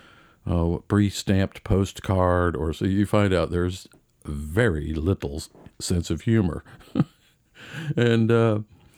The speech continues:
or, or that maybe, maybe the state trooper who pulls you over, he's not interested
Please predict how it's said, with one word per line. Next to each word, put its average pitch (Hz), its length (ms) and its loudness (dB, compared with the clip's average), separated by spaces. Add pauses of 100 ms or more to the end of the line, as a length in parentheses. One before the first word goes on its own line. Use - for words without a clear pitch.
(520)
or, 120 160 4
or 131 180 6
that 120 180 0
maybe, 120 300 4
maybe 117 320 4
the 101 160 2
state 120 340 0
trooper 98 300 2
who 90 120 2
pulls 98 380 2
you 98 180 4
over, 80 320 0 (760)
he's 113 260 2
not 127 300 2
interested 90 680 0